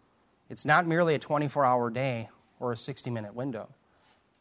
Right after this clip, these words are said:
What he's talking about is, he's just described the seventieth week of Daniel in detail. That's what Jesus was describing in his Olivet Discourse. And all he sa-, all of a sudden he comes to, "Well, when will it come?" He says, "You don't know. The angels don't know. It's certain to come,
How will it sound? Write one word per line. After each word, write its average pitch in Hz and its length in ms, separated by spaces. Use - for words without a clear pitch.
What 127 120
he's 131 120
talking 180 320
about 127 240
is, 127 340
he's 147 220
just 208 160
described 185 480
the 135 60
seventieth 160 460
week 156 200
of 127 100
Daniel 143 400
in 135 120
detail. 139 420
That's 135 240
what 220 80
Jesus 180 380
was 165 100
describing 156 640
in 151 100
his 151 140
Olivet 160 320
Discourse. 160 480
And 151 80
all 196 140
he 214 80
sa-, 185 180
all 220 120
of 247 60
a 240 40
sudden 226 160
he 208 80
comes 214 260
to, 170 140
"Well, 160 200
when 196 200
will 180 140
it 147 120
come?" 220 260
He 214 80
says, 190 160
"You 214 80
don't 214 200
know. 220 380
The 180 100
angels 226 540
don't 139 300
know. 113 260
It's 190 160
certain 254 420
to 175 140
come, 180 640